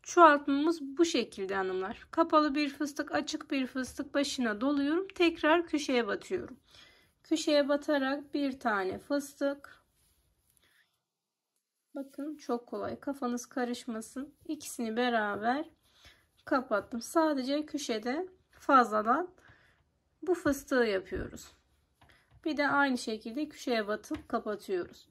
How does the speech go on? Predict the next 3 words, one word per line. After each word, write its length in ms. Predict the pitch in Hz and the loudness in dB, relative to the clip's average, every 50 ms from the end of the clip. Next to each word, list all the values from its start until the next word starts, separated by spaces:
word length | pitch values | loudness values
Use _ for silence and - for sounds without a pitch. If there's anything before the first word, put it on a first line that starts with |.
| _ _ _ _ _ _ _ _ _ _ _ _ _ _ _ _ _ _ _ _ _ _ _ _ _ _ _ - - _ _ _ - | _ _ _ _ _ _ _ _ _ _ _ _ _ _ _ _ _ _ _ _ _ _ _ _ _ _ _ -20 -20 _ _ _ -10
Çoğaltmayı 680 | - - 330 339 330 320 311 311 - 294 269 254 254 | 2 8 10 12 12 10 8 4 0 2 2 4 4
yaptım. 480 | 247 254 285 302 302 - - 302 302 294 | 2 2 0 0 -2 -2 0 0 0 2
Tekrardan, 840 | - 320 302 294 302 311 269 254 247 233 226 269 277 294 320 349 339 | 2 2 2 2 2 2 2 2 2 2 2 2 2 2 0 -2 -4